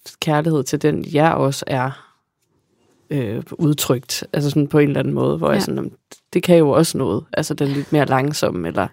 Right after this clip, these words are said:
Speaker 1: det kan jo også noget, samspillet imellem det hurtige og det langsomme, eller vi kan bidrage til hinanden på en eller anden måde, hvor at jeg, da jeg var yngre, kunne virkelig have sådan en stor, øh, selvbevidsthed omkring det hele tiden.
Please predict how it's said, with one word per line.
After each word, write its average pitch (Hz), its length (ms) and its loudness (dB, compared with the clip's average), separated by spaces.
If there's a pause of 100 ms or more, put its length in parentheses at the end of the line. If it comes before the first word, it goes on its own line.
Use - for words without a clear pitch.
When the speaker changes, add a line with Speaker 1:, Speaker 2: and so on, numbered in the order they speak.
(760)
Speaker 1:
det 175 100 2
kan 170 120 6
jo 147 100 6
også 147 280 2
noget, 147 200 4
samspillet 139 760 0
imellem 143 460 0 (120)
det 151 80 0
hurtige 147 360 2
og 123 40 -2
det 131 120 -2
langsomme, 143 560 -4
eller - 220 -6 (680)
vi 165 80 2
kan 143 280 0 (120)
bidrage 131 560 2 (120)
til 156 180 0
hinanden 147 440 0
på 151 100 -2
en 139 120 2
eller 131 100 -4
anden 139 160 -2
måde, 151 240 0
hvor 147 160 0
at - 100 -6
jeg, 151 140 -2 (920)
da 160 60 4
jeg 151 100 2
var 151 120 -2
yngre, 156 260 0
kunne 156 180 -4
virkelig 160 280 2
have 151 120 2
sådan 160 100 -6
en 156 40 -6
stor, 143 380 -2
øh, - 180 -4 (680)
selvbevidsthed 147 760 0
omkring - 360 -4
det 147 100 -4
hele 151 180 -2
tiden. 139 380 -4